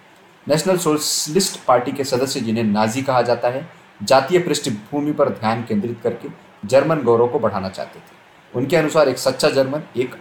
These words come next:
आर्य था, एक शुद्ध खून वाला जर्मन, जिसके सुनहरे बाल और नीली आंखें हों। नाजियों को लगा कि जर्मनी में केवल शुद्ध आर्य लोगों को ही रहने की इजाज़त होनी चाहिए। वे अन्य पृष्ठभूमि के लोगों, मुख्य रूप से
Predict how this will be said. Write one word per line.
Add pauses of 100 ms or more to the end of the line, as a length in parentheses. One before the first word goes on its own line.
(100)
आर्य
था, (280)
एक
शुद्ध
खून
वाला
जर्मन, (500)
जिसके
सुनहरे
बाल
और
नीली
आंखें
हों। (1160)
नाजियों
को
लगा
कि
जर्मनी
में
केवल
शुद्ध
आर्य
लोगों
को
ही
रहने
की
इजाज़त (160)
होनी
चाहिए। (420)
वे
अन्य
पृष्ठभूमि
के
लोगों,
मुख्य
रूप
से